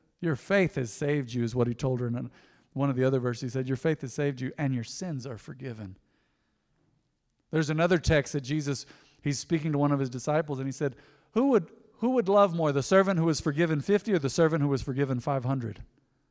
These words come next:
Well, the one who was forgiven more, right? So whoever's forgiven much loves much, and I've been forgiven a lot. So you're gonna get forgiveness out of me. I'm not gonna be a doormat and just be,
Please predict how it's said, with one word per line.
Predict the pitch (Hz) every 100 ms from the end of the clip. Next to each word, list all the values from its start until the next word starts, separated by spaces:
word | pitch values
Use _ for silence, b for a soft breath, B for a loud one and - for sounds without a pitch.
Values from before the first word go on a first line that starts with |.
| _ _ _ _ _ _ _ _ _ _ _ _
Well, | 196
the | 190
one | 170 190
who | 180
was | 156
forgiven | 160 165 165 143
more, | 165 226
right? | 135 139 254 - _ _ _ _ _ _ _ _
So | - 151
whoever's | 180 202 175
forgiven | - 147 202 226 160 117
much | 135 139 147 - - -
loves | 156 147 120
much, | 127 113 -
and | 139
I've | 156 139
been | 127
forgiven | 117 127 131 123
a | 113
lot. | 113 110 - - b b b b b
So | -
you're | 165
gonna | 185
get | 147 151
forgiveness | 147 135 147 135 143
out | 131
of | 131
me. | 117 107 - b b -
I'm | 151
not | 156
gonna | 170
be | 156 160
a |
doormat | 127 147 170 165 165 170
and | 143
just | 131 127 127
be, | 151